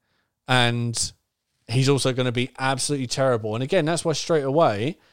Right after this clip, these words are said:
he's jumped into war with Syria, again, bombing Syria again, which is not something you would do.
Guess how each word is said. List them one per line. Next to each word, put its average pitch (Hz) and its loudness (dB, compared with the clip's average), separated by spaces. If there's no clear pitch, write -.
he's 165 -4
jumped 143 2
into 135 -2
war 139 2
with 127 0
Syria, 123 0
again, 117 -2
bombing 120 -2
Syria 113 0
again, 104 -4
which 117 -8
is 113 -4
not 151 -4
something 127 0
you 123 -2
would 117 -2
do. 110 2